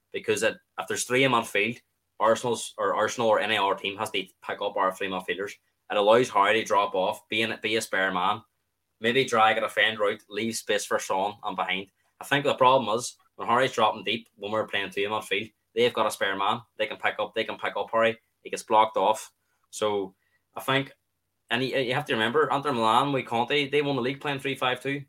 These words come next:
It was Lukaku and Lautaro Martinez up front.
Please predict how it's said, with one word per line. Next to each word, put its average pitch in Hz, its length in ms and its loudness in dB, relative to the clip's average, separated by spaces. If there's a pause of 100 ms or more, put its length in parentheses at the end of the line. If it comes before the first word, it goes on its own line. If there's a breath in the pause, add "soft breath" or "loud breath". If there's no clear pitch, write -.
It - 40 -20
was 104 120 -10
Lukaku 120 640 2
and 101 220 -6 (100)
Lautaro 113 480 2
Martinez 117 480 -2
up 120 140 -4
front. 123 200 -2